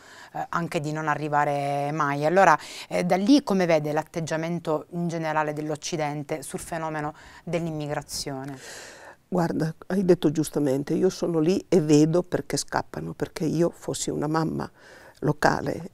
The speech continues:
Speaker 2: eh, con la mia creatura che se sto lì sicuramente muore, tenterei il tutto per tutto, salto su un barcone, al massimo muoio e vado giù a fondo, morire per morire non fa nessuna differenza. Se però c'è quella possibilità su un milione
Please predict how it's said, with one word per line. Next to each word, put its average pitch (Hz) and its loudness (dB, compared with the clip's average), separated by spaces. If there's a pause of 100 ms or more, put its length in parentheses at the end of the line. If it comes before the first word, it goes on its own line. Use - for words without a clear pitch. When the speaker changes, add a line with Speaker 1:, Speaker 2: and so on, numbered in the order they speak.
Speaker 2:
eh, 127 0
con 135 -4
la 131 -4
mia 170 6
creatura 147 -2
che 139 -6
se - 2
sto - -2
lì 131 0 (140)
sicuramente - -6
muore, 190 -4 (420)
tenterei 147 2
il 131 -4
tutto - -10
per - -8
tutto, - -2
salto - -4
su - -6
un 147 -2
barcone, 151 -2
al 156 -2
massimo 151 0
muoio - -4
e - -12
vado - -6
giù - -6
a - -6
fondo, - -6
morire - -4
per - -8
morire - -6
non - -12
fa - -16
nessuna - -14
differenza. - -12 (360)
Se - -6
però 147 4
c'è - -4
quella 156 -2
possibilità 170 -6
su - -6
un 170 2
milione 156 2